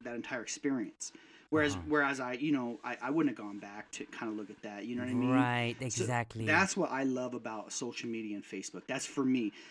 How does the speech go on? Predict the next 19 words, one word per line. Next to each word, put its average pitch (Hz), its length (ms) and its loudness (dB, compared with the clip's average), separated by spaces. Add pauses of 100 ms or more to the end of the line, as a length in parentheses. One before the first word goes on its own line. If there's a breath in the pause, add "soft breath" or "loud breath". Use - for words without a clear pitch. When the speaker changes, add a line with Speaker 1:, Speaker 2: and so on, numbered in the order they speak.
(120 loud breath)
Speaker 1:
However, 151 420 6
like, 127 220 0
when 135 100 2
I 127 80 -2
look 143 220 2
around 135 420 4
and 123 120 -4
if 117 100 -8
somebody's 131 340 2
watching 123 380 -2
the 113 100 0
entire 123 560 -4
concert - 500 -4
through 120 120 -6
their 95 100 -6
phone, 120 400 -2
I 107 60 -4
think 117 240 -4
it's, - 420 -10